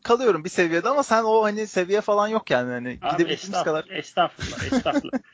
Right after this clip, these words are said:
Speaker 2: Ya şöyle, e, İlhan abinin, İlhan Özgen'in Sokrates'in, e, editörlerinden bir şey vardı. İnternette kaydını bulabildiğim tüm maçları izlerim diye. Ben de internette kaydını bulabildim. Bütün Formula bir şeylerini izliyorum. Hani en son bin dokuz yüz ellilerde bu Fangio yarışlarını araştırıyordum.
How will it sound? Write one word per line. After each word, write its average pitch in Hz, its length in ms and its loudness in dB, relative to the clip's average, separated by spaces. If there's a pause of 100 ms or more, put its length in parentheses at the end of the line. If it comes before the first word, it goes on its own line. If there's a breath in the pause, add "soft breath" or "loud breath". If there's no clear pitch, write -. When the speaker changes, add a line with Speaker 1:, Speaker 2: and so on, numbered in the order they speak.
(140 soft breath)
Speaker 2:
Ya 165 240 2
şöyle, 220 580 -4 (160)
e, 147 60 -2 (460)
İlhan 156 360 -2
abinin, 175 340 -2
İlhan 147 260 -6
Özgen'in 143 300 -6
Sokrates'in, 139 760 -10 (200)
e, 135 60 2 (640)
editörlerinden 147 880 -2
bir 160 100 -4
şey 196 320 2
vardı. 170 380 -2 (460)
İnternette 190 580 -4
kaydını 190 380 -4
bulabildiğim 202 320 -8
tüm 226 180 -10
maçları 185 380 -2
izlerim 170 540 0
diye. 170 300 -6
Ben 190 180 0
de 190 60 0
internette 180 360 -4
kaydını 170 380 2
bulabildim. 175 380 -6 (100)
Bütün 220 280 -4
Formula 165 300 -4
bir 143 60 -4
şeylerini 185 400 -4
izliyorum. 143 360 -2 (420 soft breath)
Hani 151 160 -4
en 175 220 2
son 220 240 -4
bin 208 120 -2
dokuz 202 200 -2
yüz 180 100 -2
ellilerde 208 560 0
bu 180 140 -10
Fangio 185 400 0
yarışlarını 202 680 0
araştırıyordum. 151 640 2